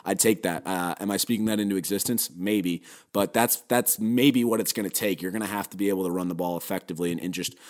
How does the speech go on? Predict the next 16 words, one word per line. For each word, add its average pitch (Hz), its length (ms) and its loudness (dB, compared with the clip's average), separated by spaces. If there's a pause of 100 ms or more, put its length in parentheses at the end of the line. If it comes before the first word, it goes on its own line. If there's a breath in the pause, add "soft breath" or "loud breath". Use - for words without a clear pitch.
(160 loud breath)
have 120 220 8
some 127 160 6
of 113 40 2
these 107 140 2
drives. 95 500 0 (280 loud breath)
Not 170 300 6
that 196 120 6
it's, - 360 4
it's 123 360 0
not, 156 220 2
and 139 100 2
it's 131 200 2
kind 190 220 0
of 143 80 4
interesting 143 440 0
because 98 460 -2